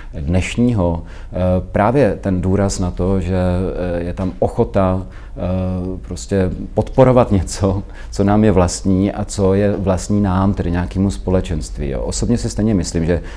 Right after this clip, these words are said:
třeba dnešní evropská společnost, eh, je, eh, taková hodně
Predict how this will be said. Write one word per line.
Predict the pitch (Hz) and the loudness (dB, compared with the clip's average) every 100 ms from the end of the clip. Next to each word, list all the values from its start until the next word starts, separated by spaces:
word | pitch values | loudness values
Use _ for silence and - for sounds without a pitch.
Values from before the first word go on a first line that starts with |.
| - | -10
třeba | - 90 | -4 0
dnešní | 90 104 92 | 0 0 0
evropská | 85 - - 98 90 90 90 - - | 0 -2 -4 0 2 0 -4 -10 -14
společnost, | - 92 92 90 98 95 95 - | -4 2 2 0 -2 -2 -4 -2
eh, | 82 85 90 90 - | 0 0 0 -2 -4
je, | 87 90 87 90 - - - - - - - | -2 0 2 0 -6 -14 -14 -16 -16 -14 -10
eh, | 85 85 85 87 87 | -6 -4 -4 -6 -6
taková | 90 - 92 92 92 90 92 | -6 -2 2 4 6 4 2
hodně | 90 85 92 87 90 90 92 | -2 -4 -2 0 0 2 2